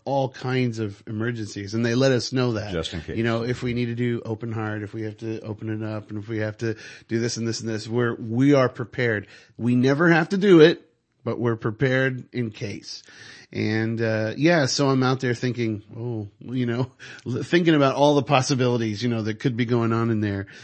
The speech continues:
Speaker 1: And, uh, you know, somewhere around four hours, I said, "Hey, uh, you know, is there any word?" And the lady at the desk just said, "She's still in there." <laughs> And I said, "Oh, okay, thanks."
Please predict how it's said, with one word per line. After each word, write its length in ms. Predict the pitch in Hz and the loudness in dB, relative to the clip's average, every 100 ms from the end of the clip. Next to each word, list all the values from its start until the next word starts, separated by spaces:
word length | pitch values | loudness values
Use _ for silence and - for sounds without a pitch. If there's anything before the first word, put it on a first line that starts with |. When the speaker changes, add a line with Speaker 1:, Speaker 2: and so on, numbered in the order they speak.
| - - - | -20 -20 -10
Speaker 1:
And, 420 | 120 113 117 113 | -2 0 0 0
uh, 120 | 117 113 | 0 0
you 200 | 135 160 | 2 4
know, 140 | 127 | 4
somewhere 520 | - 151 151 139 127 | 2 2 2 4 4
around 340 | 120 120 131 127 | 4 2 0 -2
four 280 | - 117 | -2 0
hours, 360 | 110 107 107 104 | 0 0 -2 -2
I 80 | 104 | -6
said, 340 | - 110 107 | -4 -4 -2
"Hey, 380 | 131 147 143 127 | -2 -4 -4 -2
uh, 260 | 117 110 110 | -2 -4 -6
you 140 | - 120 | -10 -8
know, 200 | 117 117 | -6 -6
is 120 | 113 | -6
there 140 | 117 | -4
any 160 | 123 123 | -2 -2
word?" 440 | 120 143 175 190 | 0 0 0 0
And 240 | 117 107 101 - - - _ - | -2 -4 -6 -14 -20 -20 _ -8
the 80 | 110 | -2
lady 260 | 117 120 | 0 0
at 80 | 120 | -2
the 80 | 117 | -2
desk 300 | 113 120 - | 0 0 0
just 180 | 113 - | -6 -2
said, 300 | 117 120 123 - - - | -2 -2 -8 -10 -12 -10
"She's 300 | 135 - 180 | -8 0 0
still 280 | - 196 214 | 2 4 4
in 140 | 247 247 | 6 6
there." 300 | 196 208 - - | 8 6 4 4
<laughs> 60 | |
And 760 | 208 196 - - 185 - - 143 | 8 8 6 0 0 2 -4 0
I 40 | |
said, 240 | 143 143 139 - | 0 0 0 8
"Oh, 320 | 302 196 117 - 190 - - - - 117 | 10 10 8 2 -6 -6 -8 -8 -6 -2
okay, 580 | 123 110 123 113 160 180 - | -2 0 2 2 2 -2 0
thanks." 500 | 202 180 107 - | 2 2 0 -10